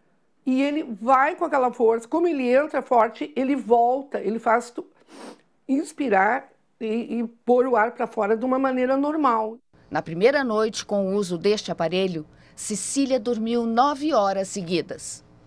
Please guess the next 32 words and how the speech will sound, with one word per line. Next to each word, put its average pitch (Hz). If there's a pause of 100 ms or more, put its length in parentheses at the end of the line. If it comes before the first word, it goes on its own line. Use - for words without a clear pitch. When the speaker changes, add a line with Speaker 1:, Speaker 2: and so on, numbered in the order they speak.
(300)
Speaker 1:
Eu 226
acordei 254
numa 349
felicidade 240
que 214
eu 202 (460)
liguei 220
lá 196
pro, 165 (640)
pro, 160
pro, 160
pra 180
clínica 277 (580)
e 269 (140)
eu, 277 (340)
eu 240
cheguei 269
a 294
chorar, 247
eu 185
fiquei -
emocionada, 262
porque 262
eu 262
dizia 247
assim, 277
gente, 311
eu 311
não 294
tô, 311 (640)
eu 277
tô, 339